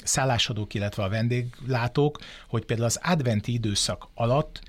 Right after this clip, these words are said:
nyári forgalmakat tudnak vendégészaka számban is,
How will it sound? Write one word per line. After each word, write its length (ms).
nyári 340
forgalmakat 760
tudnak 380
vendégészaka 600
számban 400
is, 200